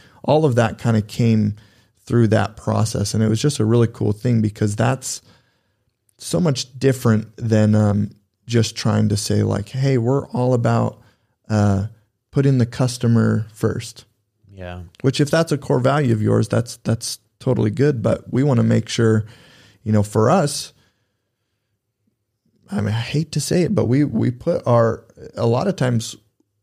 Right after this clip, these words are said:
Speaker 1: we put our employee first because we want to make sure that they're full, they're ready to go, they're empowered to be the best person that they are, because that's the, in our opinion, that's the only way the client is gonna get a good experience,
Speaker 2: Yeah.
Speaker 1: is if they're working with somebody who's,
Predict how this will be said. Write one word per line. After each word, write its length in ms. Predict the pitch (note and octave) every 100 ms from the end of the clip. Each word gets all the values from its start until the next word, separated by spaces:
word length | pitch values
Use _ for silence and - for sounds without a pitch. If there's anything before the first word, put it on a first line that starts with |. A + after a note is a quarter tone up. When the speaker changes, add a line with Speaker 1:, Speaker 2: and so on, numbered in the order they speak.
| -
Speaker 1:
we 140 | D3+
put 180 | - D3+
our 100 | B2
employee 460 | A2+ - E3 G3
first 420 | B2 A2 G#2+ - -
because 320 | A2+ A#2 A2
we 160 | A#2+
want 320 | C#3+ C3+ B2+ -
to 100 | A#2
make 240 | A#2 A#2+
sure 200 | - A#2
that 240 | A2 G#2+ -
they're 180 | A#2
full, 540 | A#2+ - A#2+ B2 G#2+ G#2
they're 220 | A2 A#2+
ready 260 | A#2+ A#2+ A2
to 80 |
go, 480 | G#2+ A#2 A#2 A2 G#2 G#2 - _
they're 220 | A#2 A#2+ A#2+
empowered 420 | A2 B2 A#2+ A2
to 60 |
be 100 | A2 A2+
the 100 | G#2+
best 240 | A#2+ A#2
person 340 | A#2 G#2+ A2
that 180 | G#2+ G#2
they 160 | A2 G#2+
are, 180 | A#2 A#2+
because 280 | G#2+ A#2 G#2+
that's 260 | A#2+ A#2+
the, 200 | A#2 A2 - - -
in 140 | G#2+
our 260 | A#2 D#3+ C3
opinion, 500 | G#2 A2 G#2+ G#2+ A2
that's 220 | A2+ A#2+
the 120 | - A2+
only 240 | A#2 A2+
way 220 | G#2+ A2
the 120 | G#2
client 380 | G#2+ - A2+ G#2
is 140 | - -
gonna 200 | G#2+ G#2
get 200 | A2+ -
a 40 |
good 180 | A#2 A#2
experience, 720 | - - A2+ A2 - A#2 - _ G2
Speaker 2:
Yeah. 180 | F#2+ F2+
Speaker 1:
is 100 | A2+
if 120 | A#2+
they're 140 | B2
working 400 | A2 A#2+ B2 A#2
with 100 | A2 A2
somebody 520 | A2+ A2 G#2+ G#2 G#2+
who's, 260 | G#2+ G#2